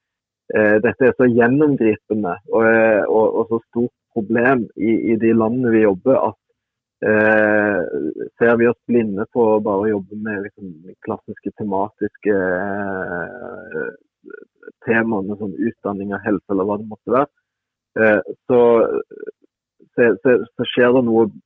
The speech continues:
der som, eh, som er mer grunnleggende, som vi trenger å få,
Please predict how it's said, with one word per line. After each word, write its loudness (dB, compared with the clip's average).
der 2
som, -2
eh, -2
som 0
er 2
mer 2
grunnleggende, 0
som -6
vi -8
trenger -4
å -4
få, 2